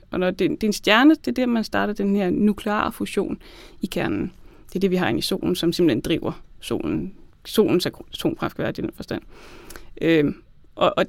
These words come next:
det er så de her skyer, man kigger på. Øhm, så det er, det er formationen af de her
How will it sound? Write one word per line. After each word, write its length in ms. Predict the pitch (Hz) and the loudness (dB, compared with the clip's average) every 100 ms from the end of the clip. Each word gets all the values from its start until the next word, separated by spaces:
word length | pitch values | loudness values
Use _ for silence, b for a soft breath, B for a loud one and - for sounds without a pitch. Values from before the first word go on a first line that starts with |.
| - | 2
det 60 | 226 | 4
er 40 | |
så 120 | 226 | 6
de 200 | 214 - | 4 8
her 140 | 233 220 | 8 8
skyer, 280 | - 220 180 | 4 0 0
man 140 | 165 | -2
kigger 240 | - 175 | -2 -4
på. 220 | 185 - - b b - | -4 -6 -10 b b -8
Øhm, 360 | 180 175 170 185 | -6 -4 -4 -2
så 100 | 175 | -2
det 200 | - 170 | 6 6
er, 40 | |
det 180 | 175 180 | 6 2
er 40 | 180 | 2
formationen 680 | - 202 202 247 - 226 | 6 6 8 6 6 6
af 60 | 202 | 6
de 100 | 190 | 4
her 240 | 190 - | 2 2